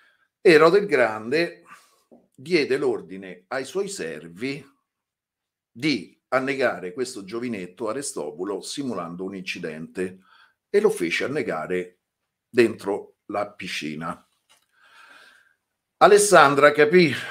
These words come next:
che sotto, eh, questo finto incidente c'era la mano di Erode e che Erode aveva dato l'ordine di annegarlo.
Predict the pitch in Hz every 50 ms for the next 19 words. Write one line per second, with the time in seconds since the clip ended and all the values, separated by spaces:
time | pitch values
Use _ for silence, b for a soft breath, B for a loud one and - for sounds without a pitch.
0 | B B B B B B B B _ - 139 135 127 113 87 - - - - -
1 | - - - 190 180 143 101 95 - - - 82 90 - - - _ _ _ _
2 | _ _ _ _ - 90 87 80 80 73 71 69 69 69 65 64 64 62 - _
3 | - 113 110 - 110 110 - 147 131 123 117 113 110 110 - 170 - 117 98 92
4 | 92 95 - 127 123 - 117 104 104 98 101 107 113 120 107 98 95 92 120 170
5 | 185 117 80 - 71 78 92 104 120 131 123 _ _ _ _ _ _ _ - 107
6 | 101 - 127 151 165 110 82 80 87 101 104 110 127 135 113 87 - 95 90 82
7 | 85 87 - - 87 82 90 82 80 87 87 82 87 87 69 65 64 64 _ 76
8 | 85 85 85 _